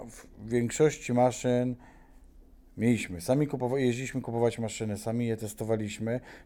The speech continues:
więc jak maszyna przychodziła i chcieliśmy, chcielibyśmy pracownika czy, czy operatora, czy kogoś na to stanowisko włożyć i żeby on pasował do naszej rodziny, no to tak naprawdę jedyny, jedyny taki słuszny,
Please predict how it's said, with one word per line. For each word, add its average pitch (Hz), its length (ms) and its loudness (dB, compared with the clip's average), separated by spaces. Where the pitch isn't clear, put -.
więc 107 120 -8
jak 113 100 -6
maszyna 127 320 0
przychodziła 113 640 -2
i 110 80 -6
chcieliśmy, 123 480 -6
chcielibyśmy 117 640 -4
pracownika 113 600 -2
czy, 104 220 -4
czy 107 340 -6
operatora, 117 840 2
czy - 160 -12
kogoś 120 440 -4
na 110 120 -6
to - 120 -12
stanowisko 120 560 -4
włożyć 120 400 0
i 117 80 -10
żeby 107 160 -2
on 117 80 2
pasował 117 420 0
do 101 100 0
naszej 117 300 4
rodziny, 104 520 -4
no 123 80 0
to 151 500 10
tak 135 120 -2
naprawdę 151 640 6
jedyny, 151 640 4
jedyny 143 500 2
taki 127 260 -2
słuszny, 131 500 0